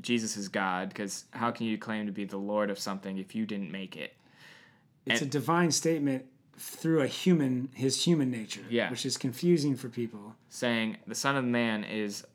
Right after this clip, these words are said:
Speaker 1: the Lord of the Sabbath.
Speaker 2: Right.
Speaker 1: So thereby, I am God. I created the Sabbath. I'm the Lord of it, and I get to decide how it's used. And you guys always focused on the negative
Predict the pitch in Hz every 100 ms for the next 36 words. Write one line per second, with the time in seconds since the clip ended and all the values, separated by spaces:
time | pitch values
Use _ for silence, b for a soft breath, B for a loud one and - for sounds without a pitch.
0 | - 110 107 110 113 110 107 98 101 -
1 | 98 90 67 - - b b b - -
2 | 113 110 107 120 120 110 107 104 - _
3 | _ _ 113 123 120 110 113 104 101 107
4 | 123 110 110 107 98 101 113 101 90 82
5 | - - - 104 107 107 107 104 98 95
6 | - 104 113 113 113 101 104 - 95 95
7 | 98 98 98 - - - - - 113 123
8 | 170 190 - - B B B B B B
9 | B - 131 127 117 110 - - - 131
10 | 135 139 123 120 120 113 - 113 117 -
11 | 104 101 98 98 101 110 135 160 190 202
12 | -